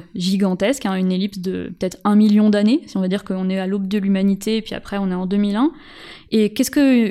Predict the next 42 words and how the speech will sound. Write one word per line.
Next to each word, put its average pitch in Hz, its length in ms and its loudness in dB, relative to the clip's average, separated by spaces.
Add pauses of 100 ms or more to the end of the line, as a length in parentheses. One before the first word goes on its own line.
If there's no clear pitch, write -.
une 220 100 6
ellipse, 220 280 0
ça 185 180 -4
peut, 208 260 0
euh, 175 140 0
symboliser ? 185 640 -2
Bah, 220 140 -2
ça 208 120 -4
pourrait 254 300 0
symboliser 233 560 2
un 202 160 0
rapport 190 340 -2
de 190 100 0
cause 190 260 0
à 180 40 -4
effet, 190 300 -6 (220)
euh, 180 160 -4
de 175 100 -6
manière 185 300 -2
assez 175 200 -8
simple, 220 360 -2
hein. 202 60 -2
Le 185 120 0
premier 202 320 2
outil, 196 420 0
l'os, 202 320 0
qui - 120 -8
a 175 60 -4
donné, 196 420 0
euh, 180 80 -6
toute - 180 -8
l'histoire 196 380 -4
de 180 80 -4
la 170 100 -4
technique 208 460 0
et 202 40 0
donc 185 200 -2
le 190 80 -2
vaisseau 185 240 -6
spatial. 214 420 -6 (640)
Mais, 247 240 4
euh, 214 160 2